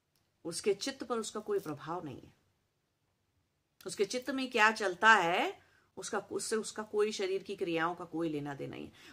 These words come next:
वो शरीर से जो भी होता है, जहां कहीं भी वो होता है और जो कुछ भी वो करता है,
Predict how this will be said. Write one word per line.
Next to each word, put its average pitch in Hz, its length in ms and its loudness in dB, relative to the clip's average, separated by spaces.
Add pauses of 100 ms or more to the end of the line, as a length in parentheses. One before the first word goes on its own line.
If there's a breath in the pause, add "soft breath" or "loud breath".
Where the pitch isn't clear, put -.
वो 208 60 8
शरीर 226 360 2
से 262 180 2
जो 202 200 6
भी 330 160 6
होता 302 300 6
है, 247 160 6
जहां 196 280 -2
कहीं 285 240 -2
भी 302 120 0
वो 277 120 -2
होता 233 300 2
है 277 100 6
और 262 160 4
जो 208 160 2
कुछ 269 200 -4
भी 311 140 0
वो 285 120 0
करता 254 300 2
है, 196 160 4